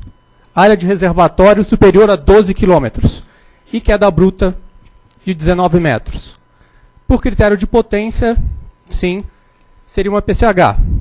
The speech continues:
Mas P C H, nos termos da resolução seiscentos e cinquenta e dois, deve-se também ver área de reservatório,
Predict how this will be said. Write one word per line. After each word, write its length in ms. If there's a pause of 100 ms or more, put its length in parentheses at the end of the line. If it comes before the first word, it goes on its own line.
(840)
Mas 160
P 140
C 100
H, 340 (220)
nos 220
termos 280
da 100
resolução 520 (240)
seiscentos 300
e 20
cinquenta 200
e 40
dois, 400 (560)
deve-se 300
também 340
ver 300
área 180
de 80
reservatório, 800